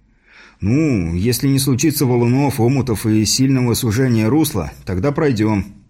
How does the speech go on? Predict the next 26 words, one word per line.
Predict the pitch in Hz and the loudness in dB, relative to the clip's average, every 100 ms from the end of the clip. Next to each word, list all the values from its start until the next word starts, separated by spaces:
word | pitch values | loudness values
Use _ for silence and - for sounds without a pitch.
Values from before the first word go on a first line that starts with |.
| _ | _
Но | - 98 | -4 -2
пройдут | - 120 135 131 | 0 0 0 0
ли | 120 | -2
грузовики? | 123 120 110 113 - 147 76 - - - - _ _ _ _ | 0 0 2 0 0 0 -2 -6 -20 -20 -20 _ _ _ _
Поэтому | 98 127 135 143 131 | -2 0 0 0 0
с | 139 | 0
вами | 131 131 131 | 0 0 0
и | |
отправится | 127 - 151 120 - 101 | -2 -2 0 0 -2 -2
только | 117 92 | -2 -2
двадцать | 107 110 101 107 | -2 -2 -2 -4
пять | 120 98 | -2 -4
человек. | - 104 104 85 62 - - | -4 -4 -2 -4 -6 -16 -8
Возьмёте | 104 113 131 135 123 | -2 0 2 0 0
их | 110 | 0
на | - | 0
броню. | 113 120 107 69 - - - - _ _ _ _ _ _ _ _ | 0 0 0 -2 -8 -20 -20 -20 _ _ _ _ _ _ _ _
«Это | 78 87 98 | -6 -2 -2
как | 156 143 | 0 0
же | 113 | 0
они | 135 127 | 2 0
там | 147 127 | 0 -2
поместятся-то?» – | 131 143 175 - 101 95 82 80 - - | 0 0 0 -2 -4 -4 -6 -10 -12 -8
покачал | 104 92 95 120 98 | -6 -2 0 0 0
головой | 101 101 104 | 0 0 0
Кадилов. | 92 110 107 73 65 | 0 -2 -2 -2 -6